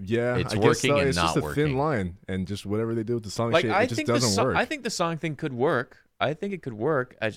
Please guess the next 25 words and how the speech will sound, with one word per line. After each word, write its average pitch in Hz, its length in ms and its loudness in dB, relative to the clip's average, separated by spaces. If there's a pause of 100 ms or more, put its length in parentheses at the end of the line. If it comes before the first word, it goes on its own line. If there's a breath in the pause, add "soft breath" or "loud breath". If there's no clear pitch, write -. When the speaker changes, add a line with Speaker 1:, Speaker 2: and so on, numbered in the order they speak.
Speaker 3:
I 104 80 -4
think 104 180 -8
the 98 60 -8
direction 95 460 -6
they 95 80 -14
took 87 240 -18
it 85 60 -12
is - 120 -12
kind 80 200 -14
of 76 140 -18
bizarre, 82 560 -8
but 76 300 -8 (640)
Speaker 1:
But, 208 100 2
like, 202 200 0
you 196 80 -2
see 127 180 -2
these 117 160 -2
Pokemon 85 680 -4
that 73 120 -10
are, 73 60 -12
like, 73 400 -12
realistic, 85 680 -6
and 80 100 -6
you're 78 120 -8
like 76 260 -10